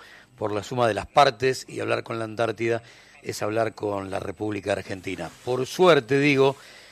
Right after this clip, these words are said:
no tenemos que aclarar que se escuchan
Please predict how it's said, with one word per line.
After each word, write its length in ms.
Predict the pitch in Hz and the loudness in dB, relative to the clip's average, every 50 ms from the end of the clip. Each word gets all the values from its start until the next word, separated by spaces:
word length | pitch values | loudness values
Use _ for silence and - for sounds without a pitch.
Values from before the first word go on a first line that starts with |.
| - _ _ - | -20 _ _ -10
no 520 | 120 123 131 135 131 131 131 127 120 113 - | -6 -2 0 0 2 2 2 2 0 0 0
tenemos 360 | 120 117 127 127 123 110 - | -2 -2 -2 -2 -6 -4 -2
que 100 | - 120 | -2 -2
aclarar 540 | 107 92 113 113 117 120 131 131 131 127 - - - - - _ - | 0 0 -2 0 4 6 6 6 6 4 0 -8 -20 -20 -20 _ -12
que 120 | - 110 | -10 -8
se 120 | - - | -6 -6
escuchan 520 | 107 - - 139 135 - - 131 123 - | -8 -8 -8 -10 -4 0 0 0 0 0